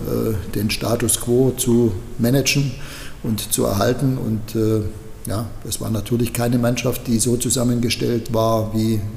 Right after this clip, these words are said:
man, ich sie normalerweise vielleicht zusammengestellt hätte.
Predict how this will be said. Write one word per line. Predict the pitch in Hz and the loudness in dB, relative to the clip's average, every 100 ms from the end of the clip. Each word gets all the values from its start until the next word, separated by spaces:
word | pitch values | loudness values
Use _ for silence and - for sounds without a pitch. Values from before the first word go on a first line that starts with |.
| 131 | -4
man, | 113 113 104 - - | -2 -2 -4 -8 -6
ich | 147 131 | 0 4
sie | 143 | 6
normalerweise | 127 120 120 123 117 117 | 6 6 6 6 4 2
vielleicht | 117 117 110 - | 2 0 0 0
zusammengestellt | - 127 143 131 - 131 127 | 0 2 2 2 2 0 2
hätte. | 127 127 | 2 2